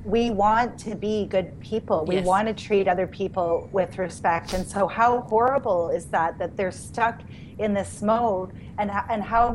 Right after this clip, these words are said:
Speaker 1: much they must, you know, not like themselves for, um, you know, treating other people like that. And, and so,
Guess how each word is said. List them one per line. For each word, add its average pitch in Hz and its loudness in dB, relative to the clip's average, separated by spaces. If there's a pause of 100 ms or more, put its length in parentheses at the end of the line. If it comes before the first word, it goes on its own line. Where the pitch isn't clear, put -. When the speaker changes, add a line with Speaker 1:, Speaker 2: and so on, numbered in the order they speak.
(140)
Speaker 1:
much 202 -4
they 185 -2
must, 196 -6 (360)
you 208 0
know, 185 0 (280)
not 214 4
like 214 2
themselves 190 -2 (140)
for, 185 0 (540)
um, 185 0 (840)
you - -2
know, 196 0
treating 254 2
other 196 2
people 262 -2
like 160 -2
that. 135 -4 (260)
And, 202 -2
and 202 0
so, 208 4